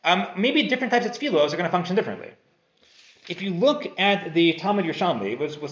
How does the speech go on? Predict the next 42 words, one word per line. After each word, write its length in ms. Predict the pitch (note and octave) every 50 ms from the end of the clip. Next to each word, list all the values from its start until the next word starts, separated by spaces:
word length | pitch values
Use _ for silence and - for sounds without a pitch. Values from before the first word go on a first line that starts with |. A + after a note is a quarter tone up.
| - -
we'll 120 | D3+ D3+ C#3
stop 360 | - - - - G3+ G3 -
with 100 | D#3+ D#3+
this, 180 | F#3 C3+ A2+ -
with 80 | C3 -
sources 260 | F3 E3+ E3 - -
eight 140 | - G3+ E3+
and 80 | F3 A#3
nine, 420 | B3 C#3+ A2+ A2 A#2 C3 C3+ - _ _ _ _ _ _ -
the 40 | -
Talmud 240 | - C4+ D#4 D#4 D4
Yerushalmi 500 | B3 - B3 A#3 A3+ A3+ A3 G3+ F#3 -
has 480 | - - - - G#3+ A#3+ C#4+ C4+ G3+
this 120 | A#3 - -
connection 380 | - G3 G#3+ G3 - - F#3+
between 180 | D#3+ F3 E3 C#3
tefillah 300 | - - - F#3+ F3 E3+
and 80 | D#3 E3+
karbanos, 440 | D#3 - C3 E3+ A#3+ C#4 C#4+ C#4+
but 140 | - G#3 F#3+
only 200 | G#3 A#3 A#3 A#3
in 60 | A3+
a 40 | F#3+
specific 280 | - - - F#3 - -
context. 460 | - A2 G2+ - - - - - - _ _ _ _ _ _ _ _ _ _ _ _ _ _ _ _ _ _ _ _ _ _ _ _ _ _ _ _ _ -
Um, 200 | C#3 D3 D#3+ E3
let's, 160 | E3 E3 E3+
at 120 | E3 E3
the 80 | F3 E3+
top 220 | - F#3+ F#3 F#3
of 80 | F3+ E3+
page 180 | F3 D#3 D3
nine. 260 | C3+ A2+ - - - - _ _ _ _ _ _ _ _ -
Rabbi 140 | F3 F#3 G3
Pinchas 460 | F#3+ - C#4 D4 - D4+ C4+ - -
Rav 260 | G3 G3+ F#3 D#3 D#3
Levi, 440 | F#3+ A#3 A3 - G3+ G3 B2 B2 A#2+
Rav 80 | - -
Yochanan, 420 | F3+ G#3 G3+ F#3+ C#3+ B2+ B2 B2+
Mishem 580 | C#3 C3 - - F#3+ G#3 G3+ G3+ F#3+ - D3 C#3+
Menachem 500 | D3 D#3 D#3+ F3 F#3 F3+ F3+ F#3+ F3 D3+
Degalia 520 | C#3+ C#3 C#3+ A#2 A2+ G2+ F#2 A#2 D#3+ F#3